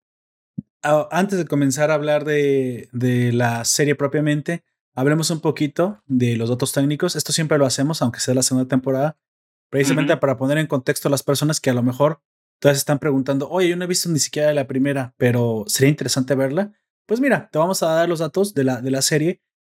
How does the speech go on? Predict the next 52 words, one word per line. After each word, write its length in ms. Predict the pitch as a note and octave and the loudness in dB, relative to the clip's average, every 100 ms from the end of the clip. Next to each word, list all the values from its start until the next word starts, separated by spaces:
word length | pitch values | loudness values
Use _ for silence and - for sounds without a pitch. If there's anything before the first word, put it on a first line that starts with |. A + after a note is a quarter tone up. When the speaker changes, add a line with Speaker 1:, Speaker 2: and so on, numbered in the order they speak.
| _ | _
Speaker 1:
Y 580 | C#3+ C3+ C3 C3 B2+ B2+ | 0 2 2 0 -2 0
yo 140 | E3 | -2
te 100 | F#3+ | 0
aconsejo 380 | A3 D3 C3+ C3 | 0 0 -2 -2
que 100 | B2+ | -2
sí. 320 | - G#3 G#3+ _ - _ - | 0 0 -2 _ -20 _ -10
Sin 180 | - F#3+ | -2 0
embargo, 560 | E3+ D#3+ F3+ F#3+ - - | 2 0 0 -2 -6 -2
pues, 460 | C3 B2+ A#2+ - | 0 2 0 -2
la 280 | C#3+ D3 C3+ | 0 0 0
verdad, 300 | C3 C3+ D3+ | 0 2 2
la, 220 | C#3 C3+ C3 | 2 -2 -2
la 180 | C3 | -2
recomendación 920 | B2+ B2 B2+ B2 B2 - C#3+ D3+ E3 E3 | -2 -2 0 0 0 0 0 0 -4 -8
siempre 380 | - C3+ C3 C3+ | -2 0 0 0
va 80 | C3 | 0
a 40 | |
ser 200 | - B2 | -2 -4
que 100 | B2 | -4
tú 140 | A#2+ | -4
consumas 500 | A#2+ B2 B2+ B2+ A#2 | 0 0 2 0 0
lo 100 | A#2 | -4
que 240 | G#2 G2+ G2 | -4 -4 -4
aquí 200 | G2+ A#2 | -2 0
recomendamos. 760 | A#2+ C3 C#3 C#3 C3+ F3 - _ _ _ _ _ - | 0 -2 0 0 0 -2 -8 _ _ _ _ _ -2
Pero 480 | G3+ A3 G#3+ A3+ A3 | 2 2 2 -2 -4
si 260 | - D#3 C#3+ | -4 -2 0
tienes, 320 | E3+ F3+ F3 | 0 0 0
ah, 80 | C#3 | 0
también 260 | D3 D3+ D#3+ | 0 0 0
alguna 360 | D#3+ E3 E3 | 0 0 -2
duda, 380 | D3+ E3 F3 F3+ _ _ _ _ - | 0 0 0 -4 _ _ _ _ -4
pues, 160 | C3 | -2
bueno, 140 | C3 C3+ | 2 0
ahí 60 | |
te 80 | C3 | 0
van 140 | C#3 C#3+ | 0 0
un 100 | C3+ | 0
poco 300 | C#3 D3 C#3+ | -2 0 0
la, 480 | C3 A#2+ A2+ A2 A2 | 0 0 -2 -4 -2
los 140 | B2 | 0
datos 220 | B2+ C#3 | 0 0
del 160 | C3 B2+ | 0 2
manga 360 | C#3+ C#3 D3 D3 | 0 2 0 0
y 160 | C3 | 0
es, 180 | B2+ - | -2 -4
y 120 | - A#2+ | -8 -2
cómo 220 | C#3+ C#3+ | 0 2
le 100 | C3 | 0
ha 40 | |
ido, 260 | D3+ E3 D3 | 0 0 -2
porque 420 | B2+ B2 A#2+ G#2 | -6 -2 -2 -2